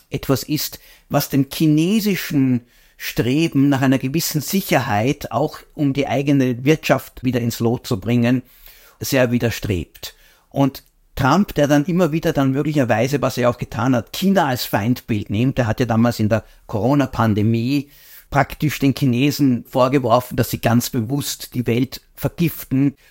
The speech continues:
und andere Angriffe hat er getätigt. Ich glaube, wenn China hier sich in den amerikanischen Wahlkampf einschaltet, dann eher gegen Trump als für Trump.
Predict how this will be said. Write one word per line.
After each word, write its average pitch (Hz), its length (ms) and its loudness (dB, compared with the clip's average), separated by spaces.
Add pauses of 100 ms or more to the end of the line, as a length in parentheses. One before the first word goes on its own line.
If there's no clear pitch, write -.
(180)
und 135 200 -2
andere 135 680 2
Angriffe 127 600 0
hat 98 160 -2
er 113 60 0
getätigt. - 720 -6 (360)
Ich - 140 -10
glaube, 139 460 2
wenn 151 440 0
China 156 540 2 (120)
hier 131 600 0 (180)
sich - 500 -10
in 117 140 0
den 107 240 2
amerikanischen 113 640 0
Wahlkampf 104 640 -2 (160)
einschaltet, 131 880 -2 (260)
dann 113 160 -2 (160)
eher 147 560 2 (100)
gegen 139 400 0
Trump 117 440 2 (200)
als 110 180 -4
für 117 320 -2
Trump. 117 500 -2